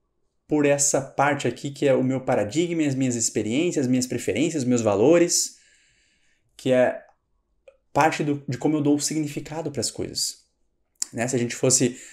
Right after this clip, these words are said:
avançar ainda mais, a, a interpretação também depende um pouco dos meus sentimentos. Se eu tô com pressa,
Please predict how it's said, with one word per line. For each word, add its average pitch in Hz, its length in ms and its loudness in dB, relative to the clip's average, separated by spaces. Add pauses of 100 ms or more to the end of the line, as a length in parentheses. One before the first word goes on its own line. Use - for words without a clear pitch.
(200)
avançar 117 460 2
ainda 143 240 2
mais, 131 440 2 (440)
a, 113 300 2
a 117 40 2
interpretação 143 560 0
também 147 360 0
depende 170 720 0 (240)
um 143 120 -2
pouco 147 340 2
dos 131 140 -2
meus 123 180 4
sentimentos. 104 680 -6 (200)
Se - 140 -4
eu 123 100 -2
tô 120 120 0
com 110 180 -4
pressa, 175 680 4